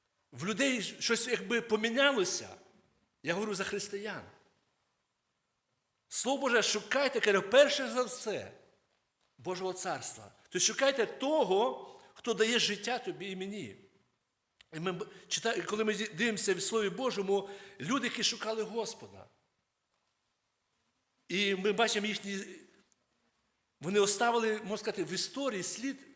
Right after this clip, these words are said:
коли, коли ця зустріч була з, з Ісусом Христом. Одна із історій, коли ми читаємо, е,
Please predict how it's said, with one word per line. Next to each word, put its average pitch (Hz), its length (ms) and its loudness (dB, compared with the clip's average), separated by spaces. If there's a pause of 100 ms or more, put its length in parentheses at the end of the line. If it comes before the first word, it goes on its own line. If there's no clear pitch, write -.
(1300)
коли, 165 160 -4
коли 220 220 -4
ця 202 160 2
зустріч 185 420 0
була 180 240 0
з, 160 320 -4
з 151 100 -4
Ісусом 196 380 0
Христом. 147 520 -6 (340)
Одна 160 180 0
із 214 180 2
історій, 226 400 2
коли 214 220 -2
ми 208 120 0
читаємо, 208 440 0 (420)
е, 156 440 0